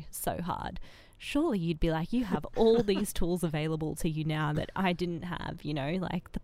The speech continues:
Speaker 1: process that he said they went through to get that first business up and running. It's crazy.
Speaker 2: Yeah, he had a really interesting reaction when you asked him that. I thought he was gonna be like, "Yeah," but he, he wasn't. He was really,
Speaker 1: He's very
Speaker 2: um, humble.
Speaker 1: empathetic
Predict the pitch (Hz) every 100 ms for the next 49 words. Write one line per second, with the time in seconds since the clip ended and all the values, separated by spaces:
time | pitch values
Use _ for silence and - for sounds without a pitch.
0 | - 269 320 - 180 160 156 - 160 151
1 | 151 160 180 - 180 160 - 156 151 -
2 | - - 156 156 - 156 160 151 - 160
3 | - 110 - - - - 294 349 202 147
4 | 208 - - 131 127 113 156 180 240 156
5 | 135 123 - 135 135 123 123 110 110 107
6 | - 135 110 110 107 101 113 - 107 98
7 | 95 107 131 135 135 127 123 110 98 101
8 | 147 175 160 107 107 113 117 185 127 -
9 | - 151 117 113 117 131 127 127 123 120
10 | 196 180 190 202 202 180 - - 95 101
11 | 123 -